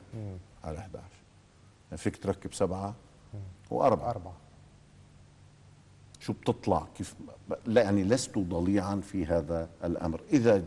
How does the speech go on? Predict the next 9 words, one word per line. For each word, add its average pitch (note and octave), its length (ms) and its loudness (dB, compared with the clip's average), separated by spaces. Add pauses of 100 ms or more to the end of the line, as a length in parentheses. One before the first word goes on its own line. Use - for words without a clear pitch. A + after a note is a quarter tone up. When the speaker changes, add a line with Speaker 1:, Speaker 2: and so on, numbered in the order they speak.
Speaker 2:
نحينا G2 540 2
منحى F#2 500 -2 (420)
حسابات - 400 2
Speaker 1:
حسابات B2+ 260 0
Speaker 2:
الجمل. D2+ 140 -4
Speaker 1:
الجمل. G2+ 300 -10 (1300)
Speaker 2:
أما C#3 180 8
الأحدعش، G2+ 540 2
واحد، A#2 300 4